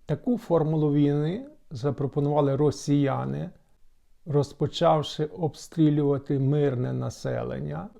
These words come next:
розпочавши обстрілювати мирне населення України під, е, виглядом того,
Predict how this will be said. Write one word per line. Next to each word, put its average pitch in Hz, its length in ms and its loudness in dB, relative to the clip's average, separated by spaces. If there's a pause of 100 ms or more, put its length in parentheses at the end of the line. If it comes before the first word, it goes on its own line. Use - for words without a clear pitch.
(100)
розпочавши 165 600 0
обстрілювати 156 580 0
мирне 151 380 0
населення 139 560 -2
України 127 760 -4 (240)
під, 147 420 4
е, 143 360 -2 (180)
виглядом 139 640 2
того, 139 380 0